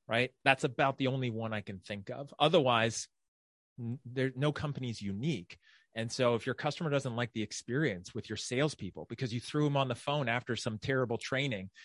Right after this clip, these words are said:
and then they have one shot, that person's just gonna fill out another form or go to another company and buy from them instead. Like, they don't need to tolerate your bad service and your bad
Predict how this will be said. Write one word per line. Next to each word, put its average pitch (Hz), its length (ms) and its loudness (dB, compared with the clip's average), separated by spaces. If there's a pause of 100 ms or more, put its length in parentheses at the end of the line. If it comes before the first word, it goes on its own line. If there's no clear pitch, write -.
(160)
and 139 140 2
then 143 320 6
they 143 100 6
have 127 160 4
one 135 240 4
shot, 135 460 2 (260)
that 131 120 6
person's 196 340 -2
just 196 160 -4
gonna 180 160 0
fill 170 240 2
out 165 140 4
another 156 320 2
form 160 360 -4
or 139 60 0
go 139 160 2
to 147 160 4
another 143 260 2
company 156 520 -6
and 117 120 -4
buy 127 200 0
from 131 200 -6
them 135 160 -4
instead. 135 520 -2
Like, 107 200 -4
they 139 120 4
don't 175 200 4
need 160 280 -2
to 151 160 -6
tolerate 120 760 0 (320)
your 113 280 4
bad 113 420 0
service 92 640 -6
and 110 140 -6
your 101 100 -4
bad 104 460 -4